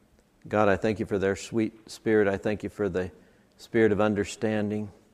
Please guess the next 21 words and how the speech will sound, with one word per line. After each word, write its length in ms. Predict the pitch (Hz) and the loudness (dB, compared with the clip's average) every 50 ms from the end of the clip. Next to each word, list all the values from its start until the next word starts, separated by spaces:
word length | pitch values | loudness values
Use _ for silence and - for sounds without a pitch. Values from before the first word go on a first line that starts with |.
| _ _ _ _ - _ _ _ _ _ _ - | _ _ _ _ -20 _ _ _ _ _ _ -4
One 100 | 123 135 | 0 2
thing 140 | 175 160 117 | 2 4 4
I 140 | 95 87 80 | 4 2 0
feel, 480 | - - - - 127 113 101 92 87 | -4 -12 -8 -2 0 2 2 2 0
there's 180 | 80 98 95 - | 0 -4 -6 -4
such 320 | - 143 123 - - 107 | -4 -4 -4 -4 -6 -12
grace 540 | 87 90 92 92 98 107 110 107 101 - - | -10 -8 -6 -2 0 2 2 2 0 -4 -10
upon 280 | 98 - - 104 98 92 | -10 -8 -6 -6 -4 -4
you 100 | 92 87 | -4 -4
guys, 280 | 101 90 85 95 - | -4 -6 -6 -6 -4
just 240 | 123 120 - - - | -4 -4 -4 -6 -10
grace, 500 | 95 98 101 107 101 90 90 - - - | -4 0 0 0 0 0 -4 -10 -14 -12
just 240 | - 120 113 - - | -8 -8 -8 -4 -4
amazing 680 | 104 98 101 107 110 113 117 120 113 101 117 110 104 98 | -4 -4 -4 -2 0 0 0 0 0 -2 -4 -6 -6 -6
grace, 680 | 92 101 104 101 92 92 90 - - - - - - - _ _ _ _ _ _ _ _ _ _ _ _ _ - 131 | -4 -2 0 0 -2 -2 -6 -10 -14 -16 -16 -18 -20 -20 _ _ _ _ _ _ _ _ _ _ _ _ _ -16 -8
grace. 500 | 98 98 98 107 98 98 98 - - - | -4 0 2 2 2 2 -2 -6 -6 -4
I 120 | 92 98 | -4 -4
feel 280 | - - - 135 123 113 | -2 0 2 4 6 6
like 180 | 110 101 - | 6 4 2
there's 260 | - 95 95 92 85 | 0 -2 -2 -2 -4
a, 160 | 90 85 85 | -6 -8 -8